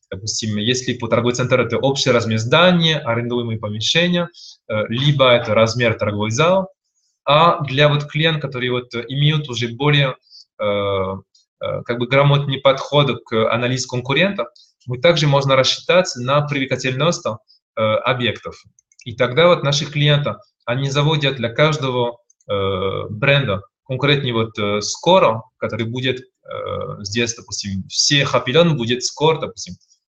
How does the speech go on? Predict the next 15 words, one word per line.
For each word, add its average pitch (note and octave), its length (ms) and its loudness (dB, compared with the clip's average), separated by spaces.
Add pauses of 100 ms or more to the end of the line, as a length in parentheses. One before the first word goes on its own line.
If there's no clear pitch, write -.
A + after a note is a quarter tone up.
восемьдесят C#3+ 580 -4
пять B2 180 -4
процентов, A#2+ 540 -4 (400)
все - 300 -2
Космик D#3+ 480 0
будет A#2 260 -6
там G2 140 -4
восемьдесят C#3+ 360 -6
процентов. F#2+ 380 -4
Либо D3+ 200 0
можно C#3 280 2
каждого B2 580 2 (300)
конкретного B2+ 340 -4
магазина A#2 460 -2
поставить. F#2 500 -10